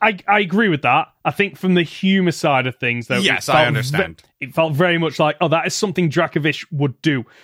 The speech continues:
Speaker 1: which I don't mind on that when I have complained about in the past with other Pokemon that do it, because Dracovish is kind of that, has a humor attached to that
Speaker 2: Yeah.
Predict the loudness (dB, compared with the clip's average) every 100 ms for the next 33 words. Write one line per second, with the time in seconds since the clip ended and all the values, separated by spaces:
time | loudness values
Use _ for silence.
0 | -18 -2 -2 -2 -2 -2 0 0 2 2
1 | 2 2 2 2 0 -2 -2 2 2 2
2 | 0 -4 0 0 0 0 0 -4 -4 -4
3 | -4 -8 -8 -2 -2 0 -2 -4 -2 -6
4 | -6 -6 -8 -8 -10 -16 -12 -8 -4 -2
5 | -2 -2 -2 -2 0 2 2 2 0 -2
6 | _ _ _ _ _ _ _ _ -2 0
7 | -2 0 2 4 6 4 2 0 -2 -2
8 | -2 -4 -2